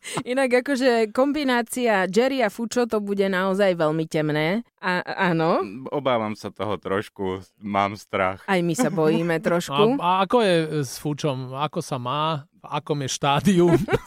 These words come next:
Speaker 2: No, má sa dobre, je vysekaný, takže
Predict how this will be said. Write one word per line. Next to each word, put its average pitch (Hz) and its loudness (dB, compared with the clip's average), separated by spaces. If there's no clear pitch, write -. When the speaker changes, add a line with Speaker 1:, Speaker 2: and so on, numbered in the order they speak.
Speaker 2:
No, 131 0
má 127 0
sa 139 -6
dobre, 147 -2
je 95 0
vysekaný, 127 -2
takže 92 0